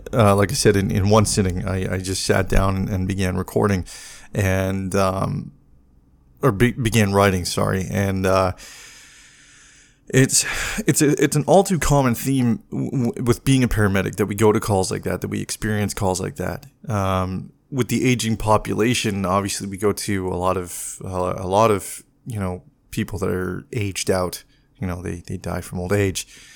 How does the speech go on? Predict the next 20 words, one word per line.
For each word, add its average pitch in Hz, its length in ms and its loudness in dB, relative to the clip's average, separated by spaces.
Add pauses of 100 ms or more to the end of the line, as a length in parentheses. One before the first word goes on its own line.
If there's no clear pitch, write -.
(580)
But 131 100 4
it 127 40 0
doesn't 185 180 6
make 190 120 4
it 165 60 0
any 170 120 2
less 135 200 2
sad 131 340 4
because 101 180 -2
you're 120 80 0
walking 175 420 0
into 110 220 -2
this 90 300 -4
family's 107 480 -2
home 123 320 4
and 95 100 0
you're 98 100 -2
walking 107 400 0
in 107 220 0
to 92 320 -4